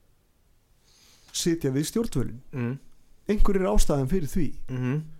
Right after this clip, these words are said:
Speaker 1: Þú veist, kannski voru þeir ekkit jafn hræðilega óánægðir með Flick of the Switch og þeir urðu svo seinna, en þarna allan taka þeir þá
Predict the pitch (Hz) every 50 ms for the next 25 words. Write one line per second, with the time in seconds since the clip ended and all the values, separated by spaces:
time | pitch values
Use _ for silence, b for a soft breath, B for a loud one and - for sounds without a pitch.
0 | b b b b b b b b b b b b b b b _ _ _ _ _
1 | _ _ - - - _ - 156 156 143 131 - - - - - - - - -
2 | - b b b b b b b b b b b b - 175 185 190 - - 190
3 | 185 185 185 185 180 175 165 165 156 - 147 - - - - - - - - -
4 | _ _ - 147 160 170 165 - - - - - 139 151 160 180 202 214 185 196
5 | 180 180 180 175 165 165 160 - - - - - _ - _ _ - 151 156 160
6 | 165 165 160 156 156 151 151 156 160 151 - - 160 - 170 151 143 - 160 156
7 | - - - - - - - - _ - - _ - - - 156 147 156 156 156
8 | 170 170 170 165 156 135 131 139 135 - - - - 196 - - - 131 120 117
9 | 120 135 151 - - - - _ _ _ _ _ _ _ _ - 139 135 190 196
10 | 196 202 175 160 160 160 156 147 151 165 175 - 170 156 151 - 151